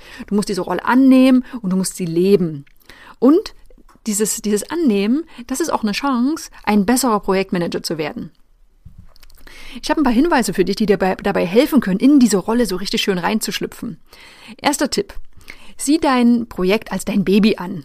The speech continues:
Ne, das klingt so ein bisschen wie ein Klischee und das ist es vielleicht auch, aber es trifft es auch. Denn du bist jetzt dafür verantwortlich, dass das Projekt gut auf die Welt kommt, dass es wächst und gedeiht.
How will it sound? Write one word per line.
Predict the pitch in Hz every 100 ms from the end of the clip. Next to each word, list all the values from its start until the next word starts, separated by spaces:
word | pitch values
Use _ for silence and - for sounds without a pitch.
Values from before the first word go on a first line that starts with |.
| -
Ne, | 254
das | 311 -
klingt | 262 254
so |
ein | 208
bisschen | 233 190
wie | 190
ein | 175
Klischee | - - 330 349
und | 208
das | 196
ist | 220
es | 254
vielleicht | - 247 247 247
auch, | 226 240 -
aber | 269 294 240 -
es | 247 -
trifft | 359 - 359
es | -
auch. | 175 170 - - - - -
Denn | 220 214
du | 339
bist | 392 339
jetzt | 285 240
dafür | 254 254
verantwortlich, | 240 - 240 254 190 185 226 262
dass | - 202
das | 185
Projekt | - 180 180 -
gut | 175 180
auf | -
die | 190
Welt | 302 320
kommt, | - 269 254 233
dass | 180
es | 175
wächst | 170 - 175
und | 180
gedeiht. | 165 160 165 - -